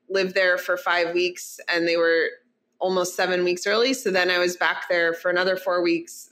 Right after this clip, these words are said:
visiting every day, uh, while they were in the nicu. And during the midst of that, you know, we were running pilings into the ground and hit a water main. And there was basically Mount Vesuvius in the,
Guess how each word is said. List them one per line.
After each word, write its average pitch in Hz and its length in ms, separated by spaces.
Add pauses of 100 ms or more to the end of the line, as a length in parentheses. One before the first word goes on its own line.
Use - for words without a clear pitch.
visiting 175 360
every 165 260
day, 160 600 (220)
uh, 156 280 (320)
while 165 140
they 165 100
were 160 80
in 160 80
the 156 80
nicu. 170 560 (540)
And 196 480
during 247 300
the 226 60
midst - 360
of 220 100
that, 185 380 (340)
you 196 100
know, 185 420 (600)
we 190 760 (1300)
were 202 320
running 208 540
pilings 220 520
into 240 180
the 240 80
ground 233 340
and 196 140
hit 202 200
a 196 80
water 190 360
main. 214 340
And 190 100
there 180 100
was 180 160
basically 185 840
Mount 180 320
Vesuvius 190 760
in 190 180
the, 175 400